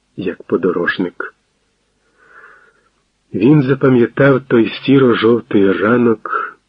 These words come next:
навіки. Ранок між зимою і весною, між землею і небом, між ніччю і днем. Все в ньому розполовинилося і зливалося,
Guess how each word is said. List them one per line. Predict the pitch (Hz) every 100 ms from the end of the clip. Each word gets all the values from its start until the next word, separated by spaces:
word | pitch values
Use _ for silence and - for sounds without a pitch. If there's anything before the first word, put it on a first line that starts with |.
| _ -
навіки. | 98 92 85 87 - - 85 - _ _ _ _ _ _ _ _
Ранок | 104 101 120 120 113
між | 110 104 92
зимою | 98 104 113 110
і | 101
весною, | 98 - - 98 95 85 87 _ _ _ _ _ _ _ 104
між | 92 85
землею | 98 98 113 107 104
і | 101
небом, | 98 98 90 90 85 - - -
між | 104 95
ніччю | 98 127 131 - 120
і | 110
днем. | 95 104 110 101 92 - - - - - - _ _ -
Все | - - - 135
в | 101
ньому | 107 104
розполовинилося | 98 92 - _ 117 104 98 131 135 110 104 - 101
і | 98
зливалося, | 85 95 101 127 110 101 -